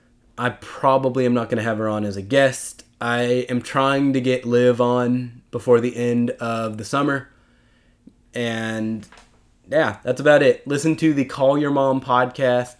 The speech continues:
It's hosted by my sister and my mother.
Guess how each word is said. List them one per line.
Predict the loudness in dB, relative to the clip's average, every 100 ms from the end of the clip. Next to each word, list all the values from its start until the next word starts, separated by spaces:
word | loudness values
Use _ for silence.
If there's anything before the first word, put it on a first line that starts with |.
| -6
It's | 0 2 2 -4 -16 -16 _ _ -2
hosted | 2 2 0 -2
by | 0 0
my | 0
sister | -2 -6 -4 -4
and | -2
my | -2
mother. | 2 2 4 2 0